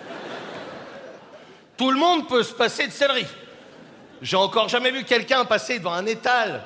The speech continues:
de céleri et faire : « Oh nom de Dieu ! <laughs> J'ai une envie incontrôlable de me faire un potage avec tout ce céleri. » Non. Que le Nutella,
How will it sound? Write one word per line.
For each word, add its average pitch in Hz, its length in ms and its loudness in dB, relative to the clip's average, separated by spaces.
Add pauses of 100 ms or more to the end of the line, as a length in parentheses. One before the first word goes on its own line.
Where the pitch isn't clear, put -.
de 180 100 0
céleri 208 500 -4 (260)
et 143 40 -10
faire : « - 240 -2
Oh 262 80 4
nom 240 220 0
de 247 420 2
Dieu ! - 320 -2 (1600)
<laughs> 453 640 4
J'ai 294 140 -4
une 302 100 -2
envie 302 220 0
incontrôlable 240 680 0
de 240 100 2
me 220 80 -2
faire 220 220 -2
un 190 80 2
potage 190 480 -2
avec 170 180 -12
tout 220 100 -12
ce 190 140 -10
céleri. » 170 420 -4 (3000)
Non. 185 180 4 (1400)
Que 208 100 4
le 185 260 6
Nutella, 269 680 2